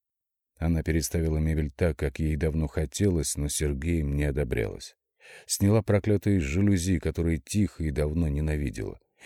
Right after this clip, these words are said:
Нашила на старенькой зингеровской машинке лёгкие светлые занавески и повесила белоснежный тюль. Дом облегчённо вздохнул и, кажется, сам стал потихоньку верить в то, что его теперь будут по-настоящему любить,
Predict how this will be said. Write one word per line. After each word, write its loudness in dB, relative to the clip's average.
Нашила 4
на 2
старенькой 0
зингеровской 0
машинке 0
лёгкие -2
светлые -2
занавески -2
и 2
повесила 2
белоснежный -2
тюль. -10
Дом 6
облегчённо 4
вздохнул 2
и, -2
кажется, -2
сам -2
стал -4
потихоньку 0
верить 0
в -18
то, 4
что -2
его 2
теперь 0
будут 0
по-настоящему 2
любить, 2